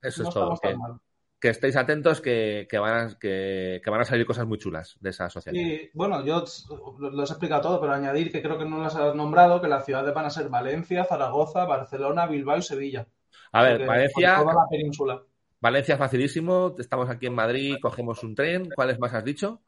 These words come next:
Speaker 1: Zaragoza lo
Speaker 2: Eh,
Speaker 1: mismo, otro tren.
Speaker 2: Zaragoza,
Speaker 1: ¿No?
Speaker 2: nada, en una horita y media estamos desde
Speaker 1: Ah,
Speaker 2: Madrid.
Speaker 1: está tirado, el ave es una delicia.
Speaker 2: Barcelona
Speaker 1: Eh,
Speaker 2: igual.
Speaker 1: Barcelona también. ¿Qué más?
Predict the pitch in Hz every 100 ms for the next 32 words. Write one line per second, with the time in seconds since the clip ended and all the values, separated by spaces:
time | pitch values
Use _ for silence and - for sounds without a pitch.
0 | _ _ _ 117 110 120 131 117 120 147
1 | 156 - 120 113 110 135 180 151 143 165
2 | 175 202 175 165 185 165 147 156 160 160
3 | 160 170 160 165 185 190 160 139 131 98
4 | 95 156 95 104 101 95 82 87 98 110
5 | 98 95 113 87 73 _ _ _ _ -
6 | 143 143 143 143 147 151 147 143 165 208
7 | 240 - 117 107 113 110 107 101 120 170
8 | 208 220 285 _ - 117 147 226